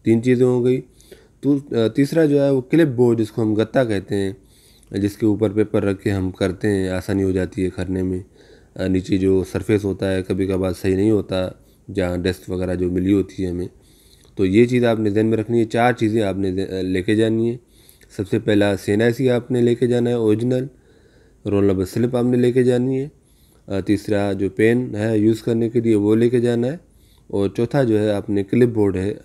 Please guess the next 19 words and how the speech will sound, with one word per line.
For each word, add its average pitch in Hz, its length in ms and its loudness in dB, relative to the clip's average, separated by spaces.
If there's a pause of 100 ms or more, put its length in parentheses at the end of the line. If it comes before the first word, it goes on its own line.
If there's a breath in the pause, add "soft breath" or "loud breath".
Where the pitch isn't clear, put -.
जो 92 160 -2
है 92 140 -2
वो 98 80 -2
अपने 104 220 -6
साथ 90 160 -4
लेके 92 240 -2
जाना 110 200 -2
है। 117 40 -2
उसके 123 180 -4
अलावा 117 300 2
पानी 110 300 2
वगैरह 113 320 2
जो 107 140 -2
है 107 140 0
बोतल 101 280 -2
वगैरह 98 320 -2
अगर 95 180 -4
मुमकिन 98 400 -2
हो 104 180 -8